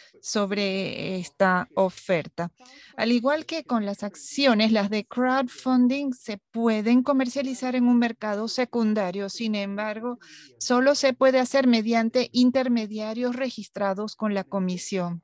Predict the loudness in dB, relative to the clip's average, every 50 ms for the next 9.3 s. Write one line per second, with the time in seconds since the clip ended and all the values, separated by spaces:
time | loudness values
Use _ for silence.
0 | _ _ -4 -2 -2 -2 -2 -4 -4 -4 -4 0 0 -2 0 0 -2 -4 -4 -6
1 | -8 -8 -6 -4 -2 -2 0 0 0 0 0 0 0 0 -2 0 0 0 2 2
2 | 0 -2 -4 -4 -4 -4 -4 -4 -4 -4 -6 -8 _ -20 -20 -20 -20 -20 -20 -20
3 | -20 _ _ _ -2 0 2 2 2 0 0 0 0 2 2 2 4 4 4 6
4 | 4 4 4 2 0 -2 -2 -2 0 0 0 0 -2 -4 -4 -4 -4 -4 -4 -6
5 | -6 _ -18 -20 _ _ _ _ _ _ -6 -4 -2 0 0 0 0 -2 -2 -2
6 | 0 0 0 0 0 0 2 2 2 0 -2 -4 -2 -2 0 0 0 -2 -4 -6
7 | -6 -6 -6 -6 -8 -10 -16 -20 -20 _ _ -4 -2 0 0 2 0 0 0 -2
8 | -2 0 0 0 -2 -2 -4 -6 -4 -4 -2 -4 -4 -6 -6 -4 -2 0 0 -2
9 | -4 -6 -8 -10 -14 -16